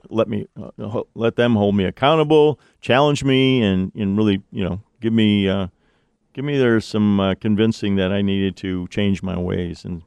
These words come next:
and also reflect on some of the choices I made. Hey, uh, we always have to, too, is what's funny, cool, and,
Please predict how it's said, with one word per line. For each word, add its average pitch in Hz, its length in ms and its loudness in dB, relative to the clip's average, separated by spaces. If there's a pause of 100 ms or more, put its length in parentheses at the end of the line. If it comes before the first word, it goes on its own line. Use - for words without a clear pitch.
and 90 200 -8
also 92 420 -6 (420)
reflect 110 500 -4
on 104 100 -6
some 92 200 -6
of 85 100 -6
the - 60 -20
choices 107 440 -8
I 82 120 -12
made. - 260 -14 (460)
Hey, 151 320 2
uh, 120 360 4
we 135 120 2
always 143 180 4
have 127 160 2
to, 107 120 -2
too, 110 260 2
is 101 200 0
what's 101 200 0
funny, 151 360 0
cool, 131 300 2
and, 104 340 0